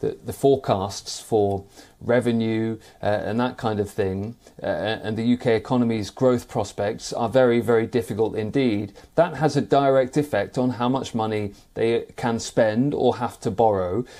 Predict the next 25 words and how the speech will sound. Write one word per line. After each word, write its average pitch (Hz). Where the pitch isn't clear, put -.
And 131
so 170
is 175
there 190
a 175
sense 190
in 165
which 131
the 139
O 139
B 131
R 139
has 117
become 135
incredibly 135
important 123
in 127
exactly 135
what 127
the 123
Chancellor 139
and 135
the 131
Prime 131
Minister 135